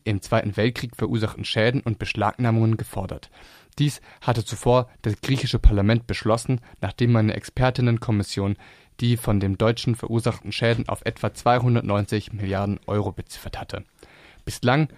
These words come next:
hatte die Bundesrepublik sich solchen Forderungen immer verweigert und dabei auf den sogenannten Zwei plus vier Vertrag verwiesen. Darin wird allen weiteren Reparationszahlungen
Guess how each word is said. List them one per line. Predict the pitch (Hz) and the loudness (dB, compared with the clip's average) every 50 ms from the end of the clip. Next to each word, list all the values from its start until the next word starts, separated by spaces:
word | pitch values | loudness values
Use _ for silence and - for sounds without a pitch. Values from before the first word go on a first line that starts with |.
| _ | _
hatte | - - 120 107 104 | -4 -4 -2 -2 0
die | 104 104 | -2 0
Bundesrepublik | - 123 131 135 - - 127 113 120 107 110 117 117 113 - - - - - _ _ _ | 2 2 2 2 0 -2 -4 -4 -4 -4 -2 -2 -2 -2 -4 -12 -20 -20 -20 _ _ _
sich | - - 117 107 - - | -8 -2 -2 -2 -2 0
solchen | - 127 123 120 - 120 | 2 2 2 2 0 -6
Forderungen | - - - 127 120 120 120 113 113 113 110 | -8 0 0 2 2 4 2 4 4 2 2
immer | - - 120 120 113 | 2 2 4 4 4
verweigert | - - 107 92 101 104 120 131 143 139 - - _ _ | 4 2 -2 0 2 2 2 2 0 -2 -2 -4 _ _
und | _ - 101 98 92 | _ -6 -6 -2 0
dabei | 98 107 110 117 123 127 127 - | 2 2 2 2 2 2 0 0
auf | - 101 - | -4 -6 -4
den | - 104 95 | -4 -4 -2
sogenannten | - 117 113 120 110 110 113 - 104 101 | 0 0 0 2 2 2 2 0 -2 -4
Zwei | - - - 104 107 | -4 -2 -2 -2 -2
plus | - - 107 - | -2 -6 -8 -8
vier | - - 135 127 | 0 4 4 4
Vertrag | - - 98 - - 90 87 - | 4 4 0 -2 -6 -10 -10 -10
verwiesen. | - 95 - - - - - 123 - - - - - _ _ _ | -12 -12 -12 -12 -16 -14 -16 -16 -16 -18 -20 -20 -20 _ _ _
Darin | - 117 120 - 147 143 135 113 | 0 2 2 2 2 0 0 0
wird | 110 98 - - - | 0 -2 -2 -2 2
allen | 117 135 135 120 101 | 4 4 4 4 2
weiteren | 95 113 135 135 - 139 143 135 | 2 2 2 2 0 -2 0 0
Reparationszahlungen | 123 107 107 - 107 98 98 98 - - 123 131 120 - - 120 117 117 117 120 120 117 | 0 -2 -2 -4 -4 -6 -6 -4 -2 0 0 0 0 -2 -2 0 2 2 4 2 2 0